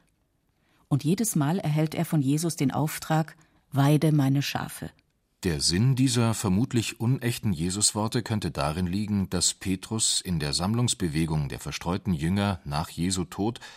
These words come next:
Speaker 2: und in der jungen Christengemeinde von Jerusalem eine führende Rolle spielte. Doch auch das ist nicht sicher.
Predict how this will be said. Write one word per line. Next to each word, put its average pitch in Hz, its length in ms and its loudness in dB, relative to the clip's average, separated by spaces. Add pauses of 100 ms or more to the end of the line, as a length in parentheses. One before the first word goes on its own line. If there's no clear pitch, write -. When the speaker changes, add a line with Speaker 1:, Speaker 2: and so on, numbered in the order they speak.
(220)
Speaker 2:
und 87 100 -2
in 82 100 -2
der 73 120 0
jungen 85 260 2
Christengemeinde 90 800 2
von 85 240 -4
Jerusalem 98 840 -2
eine 92 260 0
führende 98 460 -2
Rolle 104 260 -2
spielte. - 440 -12 (840)
Doch 110 140 0
auch 117 140 0
das - 320 0
ist - 180 -4
nicht - 160 -6
sicher. - 400 -6